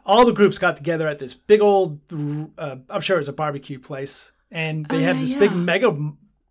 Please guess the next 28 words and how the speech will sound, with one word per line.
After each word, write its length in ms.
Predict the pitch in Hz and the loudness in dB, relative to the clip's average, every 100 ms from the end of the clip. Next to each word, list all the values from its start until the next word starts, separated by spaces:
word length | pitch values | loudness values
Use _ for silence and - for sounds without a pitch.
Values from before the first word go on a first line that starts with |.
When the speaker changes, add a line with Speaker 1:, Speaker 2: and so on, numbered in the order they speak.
| _ | _
Speaker 1:
munch. 460 | 156 151 123 120 | -10 -8 -8 -10
It's 120 | 165 262 | -2 4
really 260 | 440 330 | 6 6
pretty 480 | 143 139 208 254 147 | 2 2 4 4 0
neat. 360 | 139 202 151 - | -2 0 -2 -4
It 100 | 156 | -8
is 140 | 156 185 | -2 2
neat 160 | 277 | 2
to 60 | 208 | 0
see 120 | - | -4
all 100 | 160 | -4
the 80 | 143 | -4
different 260 | 147 147 143 | -10 -12 -12
groups 200 | 160 - | -12 -10
get 120 | 143 | -12
together 300 | - 147 139 | -6 -6 -6
and 80 | 123 | -8
do 160 | 147 143 | -10 -10
that. 240 | 117 - _ _ _ | -14 -20 _ _ _
Speaker 2:
That 220 | 247 247 | -2 -2
was 200 | 214 202 - | -2 -4 -6
awesome. 460 | 185 185 - - 180 | -8 -8 -10 -8 -2
Speaker 1:
Yeah. 220 | 156 - _ _ - - - | -2 -4 _ _ -20 -6 6
Um, 640 | 208 208 202 196 170 147 _ _ _ _ _ _ _ _ | 8 10 10 6 0 -6 _ _ _ _ _ _ _ _
so 120 | - | 2
there 140 | 240 233 | 6 8
you 60 | 226 | 6
go. 200 | 196 | 2